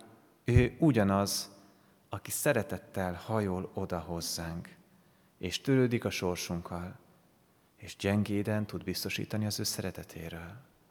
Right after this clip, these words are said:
Isten annyira sokféle, hogy ezek emberileg egyébként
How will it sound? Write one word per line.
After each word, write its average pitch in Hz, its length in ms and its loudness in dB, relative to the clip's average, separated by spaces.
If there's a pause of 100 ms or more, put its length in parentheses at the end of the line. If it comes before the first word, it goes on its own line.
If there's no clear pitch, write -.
(1120)
Isten 139 320 2
annyira 180 380 6
sokféle, 104 920 4 (400)
hogy 107 120 4
ezek 110 260 4
emberileg 107 520 6
egyébként 107 640 2